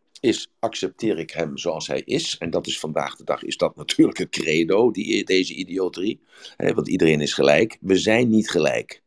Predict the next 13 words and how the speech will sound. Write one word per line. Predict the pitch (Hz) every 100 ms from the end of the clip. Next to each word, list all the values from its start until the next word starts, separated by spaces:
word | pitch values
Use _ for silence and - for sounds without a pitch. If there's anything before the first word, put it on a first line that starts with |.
| _ _ _ _
We | -
zijn | 87 87
allemaal | - 123 95 85 -
anders. | 113 107 90 - - - _ _ _ _
Dus | 87 82 -
een | 82
man | 90 120 -
is | 90
niet | 92
gelijk | - 85 80 -
aan |
een | 76 69
vrouw. | 80 85 85 82